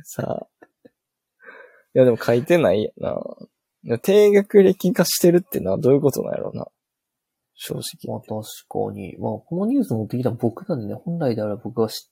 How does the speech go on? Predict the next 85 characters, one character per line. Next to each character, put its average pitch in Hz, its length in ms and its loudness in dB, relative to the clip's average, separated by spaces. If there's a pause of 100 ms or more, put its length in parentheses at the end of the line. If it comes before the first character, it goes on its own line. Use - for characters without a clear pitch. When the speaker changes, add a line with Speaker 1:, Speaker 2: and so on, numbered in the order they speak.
(280)
Speaker 2:
て - 180 -4
お 139 140 -2
け - 140 -4
よ 120 80 0
っ 127 40 -8
て - 160 -8
い 104 40 -2
う - 20 -2
と - 100 -12
こ 131 120 -6
ろ 123 60 -2
な 104 140 -6
ん 98 80 -12
で 95 140 -14
す - 100 -14
け 120 80 -10
ど、 120 80 -8
<laughs> - 20 -12
ま 110 300 -2
あ、 - 80 -6
あ 139 40 0
れ 196 80 2
じ 320 60 0
ゃ 294 40 0
な 196 60 -2
い - 60 0
で 139 80 -2
す - 60 -12
か。 - 320 2
高 311 240 0
収 370 300 2
入 117 300 -2
っ 101 80 -8
て 117 100 -8
い 107 40 -4
う - 20 -8
の 98 100 -6
は、 90 320 -8 (1120)
Speaker 1:
あ - 160 -2
あ。 - 20 -6
Speaker 2:
普 - 140 -2
通 247 420 0
の 285 100 -4
考 226 300 -2
え 214 60 0
方 208 200 2
で 127 80 4
言 110 60 4
う - 20 -2
と、 - 80 -8
高 175 260 2
学 196 220 4
歴 127 220 0
の 104 80 -4
人 - 140 -6
が 101 60 0
一 113 160 -4
般 139 160 0
的 135 180 -4
な、 127 240 -2 (200)
い 120 180 -4
い 120 60 -12
会 107 200 0
社 110 120 -8
に 107 80 -10
入 120 160 -6
っ 127 40 -10
て、 - 200 -2
い 117 300 0
い 120 80 -14
高 147 200 4
額、 135 640 -4
あ、 101 280 -2
い 117 160 -2
い 117 40 -8
高 143 180 6
収 139 160 -2
入 104 120 -4
に 95 80 -12
つ - 120 -12
な 113 100 -6
が 120 100 0
る 117 140 0
ん 107 100 -10
で、 175 260 0